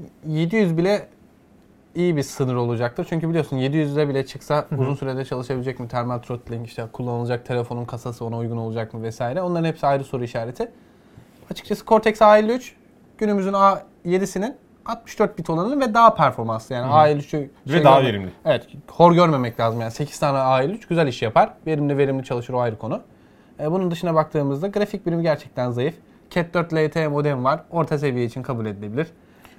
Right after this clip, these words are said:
Speaker 2: Bu arada grafik birimi zayıf derken hani Full H D'de arkadaşlar bütün oyunları oynarsınız. Onda sıkıntı yok. Biz hani modernizasyon anlamında bunu
Speaker 1: Yani
Speaker 2: bahsediyoruz.
Speaker 1: evet,
Speaker 2: Şimdi
Speaker 1: artık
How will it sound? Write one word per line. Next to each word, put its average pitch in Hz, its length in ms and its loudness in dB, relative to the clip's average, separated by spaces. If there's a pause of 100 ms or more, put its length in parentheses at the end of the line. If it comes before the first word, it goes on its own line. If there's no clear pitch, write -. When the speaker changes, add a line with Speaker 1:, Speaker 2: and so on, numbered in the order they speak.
Speaker 2:
Bu 156 80 2
arada 226 100 0
grafik 185 320 -4
birimi 226 200 2
zayıf 151 260 -2
derken 220 240 0
hani 139 140 -2
Full 190 140 -4
H 202 200 0
D'de 180 80 4
arkadaşlar 175 380 2
bütün 208 120 -6
oyunları 196 260 2
oynarsınız. 170 400 0
Onda 147 120 -2
sıkıntı 165 280 -6
yok. 131 100 -4
Biz 156 80 -6
hani 202 140 0
modernizasyon 180 720 6
anlamında 127 280 0
bunu 113 80 0
Speaker 1:
Yani 202 180 6
Speaker 2:
bahsediyoruz. 180 240 6
Speaker 1:
evet, 101 100 -10
Speaker 2:
Şimdi 160 160 4
Speaker 1:
artık 180 200 2